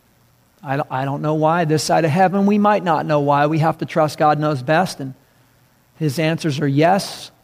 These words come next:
no, and slow. Could be either one of those.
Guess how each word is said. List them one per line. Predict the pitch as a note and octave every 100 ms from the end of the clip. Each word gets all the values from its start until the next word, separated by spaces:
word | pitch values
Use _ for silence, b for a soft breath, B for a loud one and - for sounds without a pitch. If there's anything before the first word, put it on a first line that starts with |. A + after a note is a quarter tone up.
| _ _ _
no, | C#3+ D3+ E3 E3+ F#3 - _ _ -
and | D#3+
slow. | D3 D#3+ C#3+ C3+ C3+ _ _ _ _ _ _
Could | - F3
be | F3+ F#3+
either | G3 F#3
one | E3
of | D3+
those. | C#3+ D3+ - -